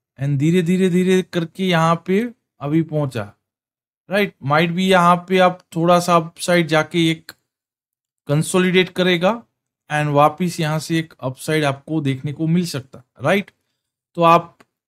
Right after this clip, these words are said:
यहाँ पे लेवल आप देखें कि कहाँ पे किस तरह से ये स्ट्रक्चर बना है, कहाँ-कहाँ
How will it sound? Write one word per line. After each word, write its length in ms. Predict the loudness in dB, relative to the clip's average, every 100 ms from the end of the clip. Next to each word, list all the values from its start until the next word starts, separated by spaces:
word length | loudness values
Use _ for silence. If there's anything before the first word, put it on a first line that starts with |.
| _ _ _ _ _ _ -2
यहाँ 240 | 2 2 2 2
पे 60 |
लेवल 580 | 4 4 4 4 4 0 -10 _
आप 140 | 0 0 2
देखें 320 | -2 0 -4
कि 120 | -4
कहाँ 420 | -6 -6 -2 0 0 -2
पे 100 | -2
किस 340 | -2 -4 -4
तरह 140 | -6 -6
से 200 | -2 -2
ये 420 | 0 0 -2 -4 _ _ _ _ _ -20
स्ट्रक्चर 520 | -6 -4 -4 -2 2
बना 280 | 4 4 2
है, 140 | 0 -6 _ _ _ _ _ _ -4
कहाँ-कहाँ 540 | 2 4 4 4 4